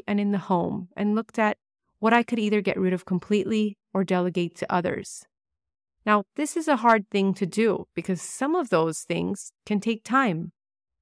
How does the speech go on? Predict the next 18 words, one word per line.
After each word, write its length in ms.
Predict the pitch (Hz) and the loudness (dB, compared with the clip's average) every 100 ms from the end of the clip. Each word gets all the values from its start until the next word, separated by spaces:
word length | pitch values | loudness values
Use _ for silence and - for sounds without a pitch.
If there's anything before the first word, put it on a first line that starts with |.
| _ | _
I 120 | - 294 | -2 -2
had 120 | 339 | -2
some 200 | - 202 | -2 0
things 260 | 196 196 | 2 2
on 120 | 185 180 | 2 2
my 140 | 175 | 2
list 340 | 180 214 - | 0 0 0
that 140 | - 185 | -2 -2
took 240 | - 220 | -2 -2
over 260 | - 208 196 | -2 0 -2
two 340 | - - 254 | -4 -4 0
years 480 | 262 214 220 185 - | 0 2 2 2 -2
from 240 | - 175 | -4 -2
that 260 | 170 190 - | 0 -2 0
moment 480 | 185 185 185 165 170 - | 2 4 2 0 -6 -12
to 100 | - | -12
cross 440 | - - 175 - | -4 2 2 2
off 440 | - 180 - - | 0 0 0 -10